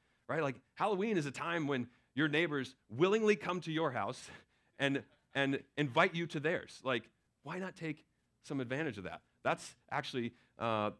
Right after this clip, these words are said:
the second time we met, but really how we got to know our neighbor George, who, uh, just last week went to his first members meeting here at, at Jacob's Well. We met him six years ago. Like, we're all about Halloween in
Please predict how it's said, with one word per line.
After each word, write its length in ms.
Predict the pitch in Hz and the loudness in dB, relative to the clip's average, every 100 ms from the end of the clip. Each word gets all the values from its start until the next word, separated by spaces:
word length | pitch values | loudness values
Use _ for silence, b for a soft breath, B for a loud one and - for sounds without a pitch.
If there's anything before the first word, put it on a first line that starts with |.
| - | -8
the 80 | 123 | -6
second 360 | - 208 170 | -2 0 0
time 280 | 135 127 117 | -2 -2 -2
we 140 | 110 | -2
met, 220 | 107 110 127 | -2 -2 -2
but 80 | |
really 200 | 131 165 | -2 0
how 140 | 147 135 | 0 0
we 120 | 131 | 0
got 220 | 127 127 | 0 -2
to 60 | - | -2
know 160 | 127 139 | -4 -2
our 120 | 123 | -2
neighbor 260 | 127 131 | -2 -4
George, 420 | 120 143 165 90 - | -6 -6 -6 -8 -8
who, 240 | 139 135 135 b b | -4 -4 -6 b b
uh, 320 | 107 120 120 | -2 0 0
just 240 | 101 127 131 | -2 -6 -2
last 300 | 139 131 - | -2 -2 -4
week 260 | 175 113 _ | -4 -4 _
went 300 | - 117 127 | -10 -4 -4
to 80 | 120 | -4
his 100 | 127 | -8
first 240 | - 131 131 | -6 -8 -6
members 300 | 151 170 104 | -8 -8 -8
meeting 260 | 98 90 | -8 -8
here 200 | 90 80 - b b b | -8 -10 -12 b b b
at, 220 | - 107 - | -6 -6 -6
at 120 | 120 110 | -8 -6
Jacob's 300 | 123 123 113 | -4 -6 -4
Well. 160 | 165 | -2
We 100 | 107 | -2
met 140 | 113 127 | -2 -4
him 60 | |
six 260 | 123 147 139 | -6 -10 -8
years 180 | 175 131 | -8 -6
ago. 220 | 90 76 - | -8 -12 -8
Like, 200 | 110 107 _ _ _ - | -8 -8 _ _ _ -8
we're 180 | 120 147 | -4 -2
all 140 | 160 | -2
about 260 | 160 170 131 - | -2 -2 -4 -10
Halloween 460 | 117 117 113 104 95 - | -4 -4 -2 -4 -6 -8
in 240 | 113 101 | -6 -6